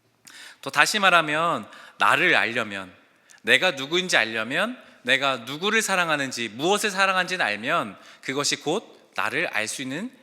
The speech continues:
방법이기도 하겠죠. 오늘 성경 본문에서는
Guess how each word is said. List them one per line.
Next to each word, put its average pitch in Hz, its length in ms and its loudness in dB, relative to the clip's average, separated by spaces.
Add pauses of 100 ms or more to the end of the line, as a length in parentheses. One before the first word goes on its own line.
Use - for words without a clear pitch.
(120)
방법이기도 110 760 -8
하겠죠. 147 500 -10 (1120)
오늘 170 640 2
성경 196 460 -4
본문에서는 151 840 -4